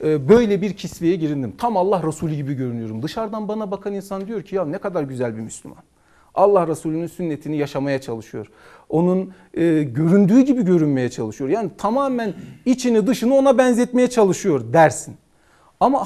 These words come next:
halke-, hareketlere geldiği zaman bir bakıyorsun ki İslam'a öyle bir darbe vuruyor ki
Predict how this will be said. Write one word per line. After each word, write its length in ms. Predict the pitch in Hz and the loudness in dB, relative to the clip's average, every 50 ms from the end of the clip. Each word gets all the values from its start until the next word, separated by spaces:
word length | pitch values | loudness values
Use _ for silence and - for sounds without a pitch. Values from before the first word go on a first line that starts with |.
| - - | -8 -12
halke-, 400 | - - - 185 208 214 - 247 | -8 2 4 4 4 4 -2 -6
hareketlere 680 | - - - 196 202 208 - 233 - - 262 277 330 359 | -4 0 2 2 2 2 -2 -8 -8 -6 -6 -4 -2 0
geldiği 400 | 302 254 196 160 139 131 131 123 | 2 2 2 2 2 0 -4 -4
zaman 360 | 113 120 113 127 170 214 254 - _ _ _ _ _ _ _ | -4 -4 -4 -4 -6 -6 -10 -14 _ _ _ _ _ _ _
bir 120 | 247 285 | -2 0
bakıyorsun 440 | 302 262 277 - 254 247 - 339 311 | 2 0 0 0 -4 -4 -2 -4 -6
ki 120 | - 214 185 | -6 -4 -6
İslam'a 500 | 208 - - - 220 226 240 247 240 208 | -6 -6 -6 -2 0 0 0 0 -2 0
öyle 320 | 190 175 185 214 285 285 | 0 0 0 -2 -2 -2
bir 200 | 262 208 160 127 | -2 -4 0 4
darbe 260 | 170 165 165 156 165 | 4 4 6 4 2
vuruyor 400 | 165 143 143 143 180 254 - 233 | 0 0 -2 -4 -4 -4 -6 -6
ki 300 | - - - 123 113 104 | -10 -12 -12 -12 -12 -12